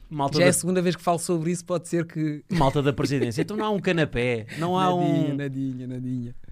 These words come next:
Speaker 1: Mas também o que é que achas que eles iam servir lá?
Speaker 2: Opa, qualquer coisa que eu vinha esfomeado.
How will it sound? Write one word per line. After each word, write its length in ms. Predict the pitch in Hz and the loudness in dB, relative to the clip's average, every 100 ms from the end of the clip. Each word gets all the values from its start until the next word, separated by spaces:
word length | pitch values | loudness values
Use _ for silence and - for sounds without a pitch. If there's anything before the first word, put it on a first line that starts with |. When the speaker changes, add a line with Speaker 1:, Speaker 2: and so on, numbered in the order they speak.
| - | -10
Speaker 1:
Mas 100 | 160 | -10
também 180 | 165 185 | -6 -6
o 40 | 180 | -6
que 80 | |
é 20 | 165 | -6
que 80 | |
achas 220 | 156 160 160 | -8 -8 -6
que 80 | |
eles 80 | 143 | -6
iam 100 | 135 | -6
servir 340 | 131 127 107 107 | -8 -8 -6 -6
lá? 140 | 107 - - - | -8 -12 -14 -16
Speaker 2:
Opa, 220 | - 123 117 | -16 -14 -12
qualquer 260 | 123 131 | -12 -14
coisa 280 | - 127 123 | -14 -14 -14
que 80 | - | -12
eu 40 | 120 | -10
vinha 180 | 123 | -8
esfomeado. 840 | 127 - - 143 135 131 120 117 | -8 -10 -12 -8 -6 -6 -8 -12